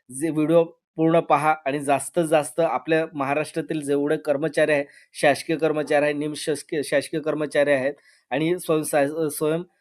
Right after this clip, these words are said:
अ, संस्था इत्यादींच्या जे कर्मचारी आहेत, त्यांना हा व्हिडिओ नक्की शेअर करा, नक्कीच फायदा होणार आहे. कारण या जीआरनुसार आता सर्वांचं,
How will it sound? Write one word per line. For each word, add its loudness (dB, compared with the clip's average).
अ, 2
संस्था 2
इत्यादींच्या 0
जे -4
कर्मचारी 2
आहेत, 0
त्यांना 2
हा 2
व्हिडिओ 4
नक्की -2
शेअर 0
करा, 0
नक्कीच -4
फायदा 4
होणार 4
आहे. 0
कारण 4
या 6
जीआरनुसार 4
आता 2
सर्वांचं, 0